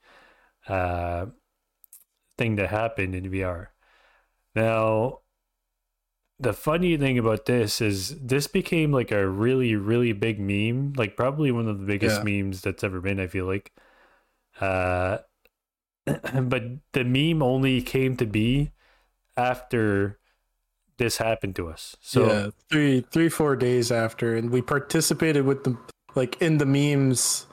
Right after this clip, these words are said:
Speaker 1: Before
Speaker 3: Uh,
Speaker 1: they became, like, a big, uh,
Speaker 3: Yeah.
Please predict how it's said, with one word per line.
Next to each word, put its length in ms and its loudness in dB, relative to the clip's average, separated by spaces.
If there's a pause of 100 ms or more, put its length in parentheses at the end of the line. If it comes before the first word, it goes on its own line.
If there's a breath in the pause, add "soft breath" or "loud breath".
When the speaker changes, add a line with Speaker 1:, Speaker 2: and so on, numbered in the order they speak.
(1000)
Speaker 1:
Before 280 2
Speaker 3:
Uh, 340 4
Speaker 1:
they 180 2
became, 500 -2
like, 180 -4
a 60 -4
big, 380 -6
uh, 220 -2
Speaker 3:
Yeah. 440 0